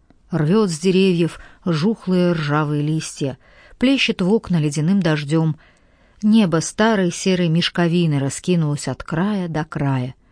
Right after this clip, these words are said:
И ему так уютнее, с дорогим теплым пледом, наброшенным на колени.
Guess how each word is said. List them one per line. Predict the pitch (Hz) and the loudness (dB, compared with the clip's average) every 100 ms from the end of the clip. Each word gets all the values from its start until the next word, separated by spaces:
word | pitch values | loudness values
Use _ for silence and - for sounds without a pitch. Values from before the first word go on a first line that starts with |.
| _ _ _ _ | _ _ _ _
И | 233 | 4
ему | 240 240 | 6 6
так | 226 220 | 4 -2
уютнее, | 254 247 247 - 131 123 _ _ _ - | -2 -2 -4 -2 -2 -2 _ _ _ -10
с | 147 | -4
дорогим | 156 139 135 190 233 214 | -2 -2 0 0 0 0
теплым | 185 175 175 165 | -4 -2 -2 -2
пледом, | - 151 139 131 131 | 0 0 0 -2 0
наброшенным | 135 151 139 - 147 139 | 0 0 -4 -4 -4 -4
на | 139 | -4
колени. | 151 143 135 120 | -2 -2 -2 -4